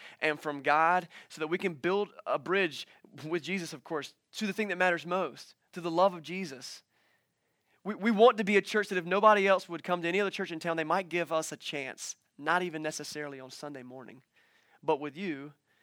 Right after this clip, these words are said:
in your living room, at your barbecue pit, in a coffee house, at your favorite restaurant, at your kid's birthday party, that they could spend some time with you and go, "Tell me about what this God thing is about for you, 'cause, I mean, I heard some stuff.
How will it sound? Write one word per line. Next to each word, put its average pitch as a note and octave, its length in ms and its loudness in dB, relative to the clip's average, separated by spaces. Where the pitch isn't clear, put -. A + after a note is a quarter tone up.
in C#3 120 -16
your C3+ 100 -12
living E3 260 -6
room, E3 380 -8
at - 240 -10
your C3 100 -10
barbecue D#3 460 -6
pit, D#3+ 360 -4
in A#2+ 120 -12
a A2+ 40 -16
coffee D#3+ 380 -2
house, C#3+ 500 -6
at D3 100 -12
your C3+ 80 -12
favorite D3 300 -6
restaurant, C3+ 580 -8
at B2 180 -16
your A#2 60 -18
kid's B2 220 -14
birthday C3+ 380 -10
party, A2+ 380 -20
that C#3 80 -6
they F3 100 6
could F3+ 120 0
spend F3+ 260 -2
some D#3 140 -6
time G3 340 2
with E3 180 -6
you C#3+ 140 -10
and C#3 100 -10
go, B2+ 120 -12
"Tell F3+ 220 -16
me A#3 100 -14
about G#3+ 240 -12
what A3 160 -18
this G#3 240 -18
God G3 260 -12
thing F#3+ 200 -12
is F3 120 -14
about E3 260 -14
for E3+ 60 -20
you, E3+ 80 -16
'cause, C#3+ 140 -14
I - 20 -12
mean, D3 100 -10
I E3 60 -8
heard E3 220 -12
some - 100 -20
stuff. E3 380 -6